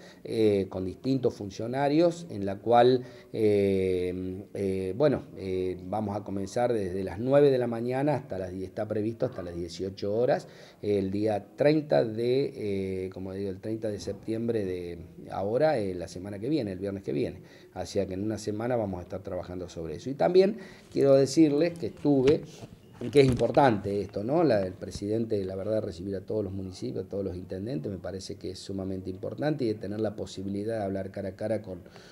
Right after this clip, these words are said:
los distintos ministros, secretarios, subsecretarios, que a veces tenemos que pedir audiencias y no, bueno, tardamos un tiempo en, en, en que no se nos conceda.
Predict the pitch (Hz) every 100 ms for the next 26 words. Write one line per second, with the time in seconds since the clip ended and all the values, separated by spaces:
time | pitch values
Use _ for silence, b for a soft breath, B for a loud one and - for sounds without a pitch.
0 | B 110 104 98 120 110 101 101 110 123
1 | - 104 95 98 101 - 120 110 101 107
2 | 107 107 110 117 143 - 101 107 110 113
3 | - B B - 120 117 117 107 113 120
4 | 123 123 127 120 143 123 95 95 101 104
5 | 98 90 87 87 110 - - - 92 98
6 | 101 98 98 98 104 107 92 85 85 -
7 | 87 87 85 82 82 85 82 82 - 85
8 | - 78 65